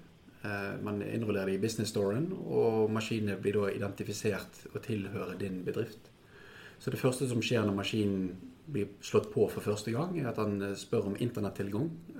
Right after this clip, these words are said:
Eh, for har du ikke nettverkskablet koblet til, så må du koble på et trådløst nettverk. Det andre som skjer i hele prosessen, er at han spør, «Finnes det noen som eier meg?»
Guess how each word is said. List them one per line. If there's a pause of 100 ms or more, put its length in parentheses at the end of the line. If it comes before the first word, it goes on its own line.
Eh,
for
har
du
ikke
nettverkskablet (220)
koblet
til, (480)
så
må
du
koble
på
et
trådløst
nettverk. (440)
Det
andre
som
skjer
i
hele
prosessen,
er
at
han
spør, (180)
«Finnes
det
noen
som
eier
meg?»